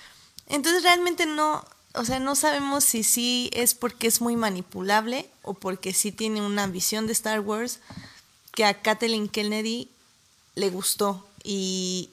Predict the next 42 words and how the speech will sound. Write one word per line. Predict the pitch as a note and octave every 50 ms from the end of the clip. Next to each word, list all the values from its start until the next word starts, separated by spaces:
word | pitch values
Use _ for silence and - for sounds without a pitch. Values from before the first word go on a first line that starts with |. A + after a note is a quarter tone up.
| _ _
y | - G3+
como | - - G3+ G3 G3 G3
ve | F#3 A3 A3+ A3+
que | A3+ B3+ A#3
puede | - A#3 A3 A3 A3+ A3
trabajar | A3 G#3 G3 - - F#3+ - G3+ G3 G3 G3 F#3+ - _
con | - G3+ G3+
su | - - -
equipo, | - - - A#3+ B3 B3 - D4+ F4 G4+ - - _ _ _ _
le | - A#3 G#3 G3 F#3+
dio | F#3 G3+ G3+ G3 G3 G3
como | - G#3 G3+ F#3+ F#3 F#3
la | F3+ F#3 F#3+ -
pauta | F#3+ F#3+ F#3 - G3 G3
para | - F#3+ F3+ F3+
seguir | - F#3 F3 F3+ F3+
haciendo | F3+ F3 - F3+ F3 F3+
Star | - - F#3+ - -
Wars. | - - - -
O | - -
sea, | A3 A3+ A3+ A3 - - - - - - - - _ _ - _ _ _ _ _ - - - - - -
creo | C#4+ D4 D#4 D4+
que | - F#4
hasta | - - D4 -
que | - A3 G#3+
veamos | A3 A3+ A#3+ B3 B3 B3 B3+ B3 - - - - - _ _ _ _ -
The | G3+ G#3+ G3
Last | G3 G3+ G#3 G3+ - -
Jedi | - A#3 A#3 A#3+ B3+ C4+ D4+ E4 F#4+ G4 - - - _ - - - - - - - - - - _ _ _ G3
vamos | G#3 A3+ A3+ A#3 B3 A3+ -
a | A3 G3+
poder | - G#3+ G#3+ G#3+ A3 G#3+ G#3
determinar | G#3+ G#3+ - - G3+ F#3+ F#3+ F#3+ G3 G3 G#3 A3 A#3 C#4 C#4 - -
como | - G#3 G3 F#3 F#3
el | F#3 F#3+ -
camino | - - F#3+ F#3 G3 G#3 A3+ A#3+ B3 C4+ D4+ G4 - - - - - - - - - -
de | G3 G#3+ G#3
lo | G3+ F#3+ F#3 -
que | G3 F#3
sigue, | - D4 B3+ A#3
porque | G3+ - B3+ - - C4
también | - D4 D4+ D#4 E4 E4+ D4+